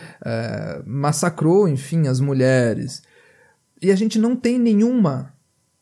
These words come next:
avenida ou nenhuma estátua, eu concordo que esse movimento gerou esse debate, ele é fundamental. Mas eu penso que talvez o debate sobre o que fazer deveria ser mais complexo.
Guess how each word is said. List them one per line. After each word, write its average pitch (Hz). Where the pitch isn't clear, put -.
avenida 127
ou 131
nenhuma 131
estátua, 151
eu 185
concordo 208
que -
esse 202
movimento 180
gerou 175
esse 196
debate, 156
ele 175
é 165
fundamental. 143
Mas 170
eu 220
penso 247
que -
talvez 208
o 202
debate 190
sobre 185
o 180
que 214
fazer 180
deveria 175
ser 196
mais 185
complexo. 156